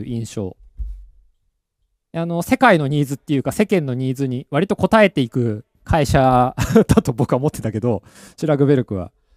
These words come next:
割とそのやっぱドラムっぽく使いたいっていう人が割合として多いから、まあ、ドラムライクなサウンドをする楽器が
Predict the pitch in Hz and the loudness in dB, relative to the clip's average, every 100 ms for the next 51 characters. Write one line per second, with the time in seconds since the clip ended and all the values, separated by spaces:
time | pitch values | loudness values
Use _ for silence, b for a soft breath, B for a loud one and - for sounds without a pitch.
0 | _ _ _ - 240 233 233 220 226 170 | _ _ _ -2 0 0 2 2 2 2
1 | 160 175 196 - _ - 233 185 - 170 | 4 4 2 -4 _ -4 -2 -2 -2 0
2 | 160 185 160 - 107 - 101 98 92 - | 0 0 -2 -4 -6 -4 -4 -2 -4 -10
3 | - 131 151 165 175 - 156 185 160 107 | -6 -2 0 0 -2 -6 -4 -4 -2 -4
4 | 104 101 - _ - 208 165 196 214 233 | -2 -4 -6 _ -6 -2 0 2 2 0
5 | 208 139 - 135 127 127 123 120 185 214 | 0 -2 -4 -4 -4 -6 -6 -6 -6 -6
6 | 165 _ - 165 - 196 165 | -6 _ -10 -10 -6 -4 -4